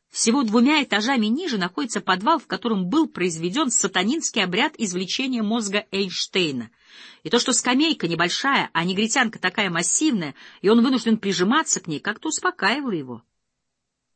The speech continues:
На чем я остановилась? А, вспомнила. Томми знал про последнюю волю Эйнштейна, который велел, чтобы его останки сожгли,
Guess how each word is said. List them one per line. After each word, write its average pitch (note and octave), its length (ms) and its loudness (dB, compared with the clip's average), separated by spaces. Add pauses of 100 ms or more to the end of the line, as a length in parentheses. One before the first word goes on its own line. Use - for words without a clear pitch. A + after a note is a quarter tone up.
(160)
На G#3+ 120 -2
чем A4+ 180 0
я A4 80 4
остановилась? C#3+ 720 -2 (240)
А, D4+ 480 6 (100)
вспомнила. D#3+ 760 -4 (520)
Томми F#4 300 4
знал E4+ 340 2
про E3 360 2
последнюю G#3+ 520 2
волю G3 280 4
Эйнштейна, G#3 600 -2 (240)
который B3+ 280 2
велел, C#4 240 2
чтобы B3+ 240 2
его B3+ 120 4
останки C4 480 2
сожгли, F#3 600 2